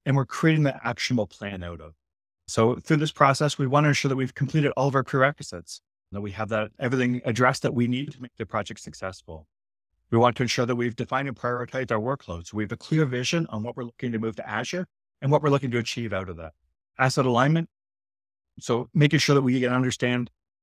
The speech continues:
what elements are required to support those workloads. We wanna make sure in that S Q L example, for example, that we don't have outliers that we didn't take into account and that we know exactly what the ramifications or results are going to be of a migration of any particular server.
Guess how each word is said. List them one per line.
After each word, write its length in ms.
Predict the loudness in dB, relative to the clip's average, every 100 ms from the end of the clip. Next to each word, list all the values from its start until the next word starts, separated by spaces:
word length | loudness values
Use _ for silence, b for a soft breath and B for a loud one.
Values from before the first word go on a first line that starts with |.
| _ -10
what 260 | 2 4
elements 360 | 6 6 4 2
are 60 | 0
required 500 | 0 2 4 4 2
to 100 | -8
support 320 | -8 -4 -2
those 160 | -2 2
workloads. 580 | 2 4 4 2 0 -16 _ _ _ _ 0
We 120 | 4
wanna 180 | 6 4
make 80 | 2
sure 320 | 0 -2 -2 -8
in 160 | -4
that 140 | -2 -2
S 100 | -2
Q 80 | 2
L 80 | 2
example, 360 | 2 -4 -2
for 100 | -4
example, 280 | -6 -8 -6
that 80 | -2
we 80 | 2
don't 220 | 2 4
have 200 | 2 0
outliers 500 | 0 2 4 4 4
that 80 | 0
we 120 | -4
didn't 240 | -4 -6 -6
take 220 | -6 -4
into 220 | -2 -2
account 400 | -4 0 0 0 _ _ _ _
and 120 | -6 -2
that 80 |
we 120 | 2 4
know 220 | 6 4
exactly 380 | 4 2 2 -4
what 160 | -4 -6
the 80 | -4
ramifications 960 | -4 -4 -8 -8 -8 -4 0 0 -2 -12
or 240 | -20 -20 _ _ -2
results 400 | 2 2 0 -2
are 40 |
going 220 | 0 0
to 80 | 0
be 260 | 0 0 0
of 140 | 0
a 40 | 2
migration 540 | 2 0 -2 -2 -2
of 80 | -2
any 140 | -4
particular 400 | -4 -8 -8 -10
server. 460 | -10 -10 -10 -12